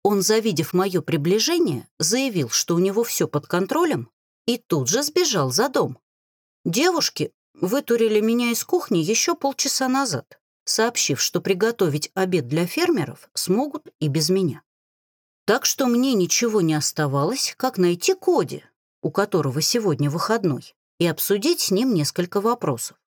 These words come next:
Но, обойдя весь дом, мужчину я не нашла, как и не обнаружила его в саду. Фермеры его тоже не видели,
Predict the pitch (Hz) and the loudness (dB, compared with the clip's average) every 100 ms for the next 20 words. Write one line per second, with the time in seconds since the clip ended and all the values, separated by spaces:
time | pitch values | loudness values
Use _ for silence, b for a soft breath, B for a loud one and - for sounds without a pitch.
0 | _ _ _ _ - 165 185 180 254 277 | _ _ _ _ -2 2 2 2 0 2
1 | 359 311 262 185 175 175 196 226 _ - | 2 2 0 0 0 2 0 -6 _ 0
2 | 240 277 - 302 185 156 202 185 175 170 | 0 2 0 2 2 2 2 2 2 2
3 | - 156 143 185 _ _ _ _ - 233 | 0 -2 -2 -4 _ _ _ _ -2 -2
4 | 233 202 185 160 147 156 160 277 339 320 | 0 2 2 2 0 0 2 0 0 0
5 | 247 170 135 139 - 262 208 - _ _ | 0 0 -2 -2 -2 -2 -4 -8 _ _
6 | _ _ - - 320 180 151 156 175 185 | _ _ -6 0 2 2 2 0 0 0
7 | 180 156 143 156 175 202 190 233 254 | 0 0 2 2 0 -2 -2 -2 -4